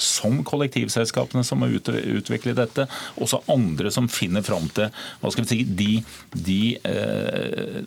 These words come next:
forretningsmodellene som det innebærer. Klarer man å finne det som gjør at man klarer å dele mer? Vil du få et, et skifte i holdning at det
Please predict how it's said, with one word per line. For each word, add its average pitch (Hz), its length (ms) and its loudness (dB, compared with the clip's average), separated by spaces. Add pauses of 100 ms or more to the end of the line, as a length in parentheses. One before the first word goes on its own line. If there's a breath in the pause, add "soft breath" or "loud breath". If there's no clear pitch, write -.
forretningsmodellene 110 1080 0 (260 loud breath)
som 104 160 2
det 120 160 4
innebærer. 92 600 0 (340)
Klarer 113 400 4
man 101 160 2
å 117 80 2
finne 98 180 0
det 95 140 2
som 101 100 0
gjør 87 200 2
at 92 100 -6
man 98 140 0
klarer 90 260 0
å 95 80 -2
dele 98 400 0
mer? 135 240 2 (320 loud breath)
Vil 98 320 0
du 120 80 4
få 104 240 2
et, 110 160 -2 (420)
et - 220 -2
skifte - 500 0
i 104 60 2
holdning 104 480 0
at - 260 -2
det - 120 -2